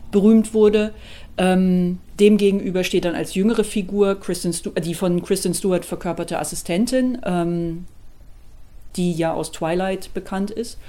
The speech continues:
Und es wird dann auf der Plot-Ebene auch immer wieder durchgespielt, unterschiedliche Formen von Berühmtheit, von was macht eine, Fragen wie, was macht eine Schauspielerin aus, ähm,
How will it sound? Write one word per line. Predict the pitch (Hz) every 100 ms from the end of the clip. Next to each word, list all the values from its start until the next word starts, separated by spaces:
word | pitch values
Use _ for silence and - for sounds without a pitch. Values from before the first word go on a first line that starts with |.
| - -
Und | -
es | -
wird | 190
dann | 180 170
auf | -
der | 170
Plot-Ebene | - 175 - 175 170 165
auch | 156
immer | 175 170
wieder | 165 156
durchgespielt, | 180 196 180 - 180 170 165 - -
unterschiedliche | - 180 175 185 156 151
Formen | - 165 160
von | 156 165 151 151
Berühmtheit, | 147 160 190 196 180 170 160 175 180
von | - 160 156 156 - - -
was | - -
macht | 185 -
eine, | - 180 170 -
Fragen | - 165 147 170
wie, | 170
was | 165 165
macht | 175
eine | 175 160
Schauspielerin | - 165 - 165 160 160
aus, | - 151 151 151 - -
ähm, | 156 156 156